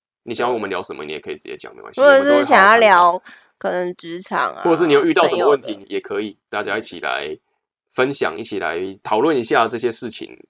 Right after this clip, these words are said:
Speaker 1: 为什么会发生，然后怎么去解决，都是不错的。
Speaker 2: 嗯，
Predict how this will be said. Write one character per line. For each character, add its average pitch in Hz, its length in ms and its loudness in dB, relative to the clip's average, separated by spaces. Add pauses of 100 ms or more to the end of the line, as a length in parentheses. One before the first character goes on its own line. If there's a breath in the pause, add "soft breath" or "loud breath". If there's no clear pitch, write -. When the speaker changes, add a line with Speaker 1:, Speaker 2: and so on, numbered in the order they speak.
(240)
Speaker 1:
为 - 120 -2
什 107 100 -12
么 92 80 -6
会 101 80 -4
发 92 160 -6
生， 95 200 -8
然 80 100 -12
后 95 100 -10
怎 101 100 -12
么 95 120 -14
去 98 100 -20
解 - 200 -18
决， - 220 -20
都 87 120 -12
是 - 80 -20
不 - 100 -20
错 - 260 -16
的。 - 80 -20 (440)
Speaker 2:
嗯， 233 120 -20